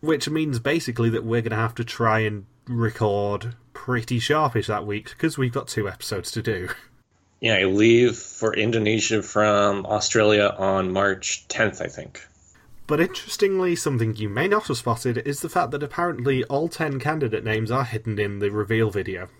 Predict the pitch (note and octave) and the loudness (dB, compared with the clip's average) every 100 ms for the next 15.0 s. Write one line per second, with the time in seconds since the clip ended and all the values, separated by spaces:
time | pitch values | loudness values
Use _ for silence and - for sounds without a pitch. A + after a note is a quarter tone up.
0 | _ _ A#2+ G#2 F#2+ F#2 F#2 - _ _ | _ _ 2 2 2 -2 -12 -18 _ _
1 | _ _ _ A2 - B2 B2 - A#2+ A2 | _ _ _ -2 2 2 2 2 0 2
2 | A2 G#2+ - - - G2+ F#2+ F#2 F#2 - | -2 -8 -12 -20 -12 -10 -4 -2 -2 -2
3 | A2+ A2 G#2 G#2 F#2 F2 G#2 G#2 G#2+ G#2 | 2 6 6 4 -2 -4 0 4 6 4
4 | G2+ G2+ G2+ - _ _ _ _ _ C#3 | 4 -2 -2 -6 _ _ _ _ _ -2
5 | A#2 A#2 G2+ F#2 F#2 F#2 - - - _ | 2 4 2 0 -6 -10 -12 -16 -16 _
6 | _ _ - - D3 C#3+ A#2+ - A#2 A#2 | _ _ 0 2 6 6 6 4 0 2
7 | A2+ - A2 G#2 G#2+ G2+ G2 F#2+ G#2+ - | 2 2 2 2 0 -2 -2 0 -2 -2
8 | G2+ F#2+ G2+ G2 F2+ F#2 - D2 - - | -2 0 0 -2 -4 -4 -4 -6 -6 -8
9 | - - - _ _ _ _ - A#2+ A2+ | -10 -20 -20 _ _ _ _ -4 -2 2
10 | A#2 A#2+ A2 A2 - A#2+ G#2+ - A2+ G#2 | 2 2 -2 -4 -2 0 0 -2 -2 -2
11 | G#2 A2 G#2 G2+ - G2+ G2 B2+ A2 F#2+ | -2 -2 -2 -4 -2 -2 -2 0 0 -2
12 | F2+ - - _ _ _ _ - - - | -14 -18 -20 _ _ _ _ -12 -6 -4
13 | - - - - _ _ - G2+ G#2 G2+ | 0 0 0 -6 _ _ -8 -2 0 0
14 | - G#2+ G2+ G2 F#2+ - F2 F2+ E2 | 0 0 2 0 0 -4 -2 -2 -4